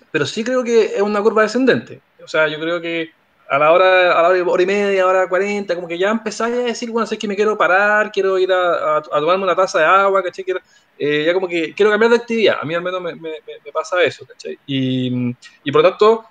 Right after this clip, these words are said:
si tú tenías una película de una hora y media donde que la querías hacer lenta, eh, tenís menos riesgo de que los últimos cuarenta minutos el espectador esté desesperado por ir a tomarse una taza, una taza de café, y es gradual y no, y no discreto.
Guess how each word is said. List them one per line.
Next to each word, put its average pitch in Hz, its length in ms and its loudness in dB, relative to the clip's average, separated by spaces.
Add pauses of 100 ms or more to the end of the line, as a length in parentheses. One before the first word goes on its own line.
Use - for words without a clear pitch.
si - 160 -8
tú 175 80 -4
tenías 196 240 4
una 190 80 4
película 185 380 4
de 170 60 -4
una 180 160 0
hora 175 100 0
y 165 60 0
media 175 300 6
donde 143 140 2
que 147 60 -6
la 143 80 2
querías 151 220 -2
hacer 160 100 -4
lenta, 160 520 -4 (200)
eh, 127 320 -6 (840)
tenís 175 260 -4 (160)
menos 208 200 -2
riesgo 220 280 6
de 185 80 6
que 170 80 -2
los 160 140 6
últimos 202 300 -2
cuarenta 196 380 2
minutos 214 520 -2
el 160 80 -2
espectador 170 400 -2
esté 180 120 -4
desesperado 165 560 2
por 160 140 0
ir 165 100 0
a 165 40 2
tomarse 160 500 -4 (340)
una 147 160 0
taza, 143 180 0
una 151 140 -2
taza 151 200 -2
de 143 40 0
café, 156 260 0
y 127 140 0
es 147 80 2
gradual 151 380 4
y 170 60 0
no, 160 280 0
y 139 100 -6
no 151 520 0
discreto. 135 380 -14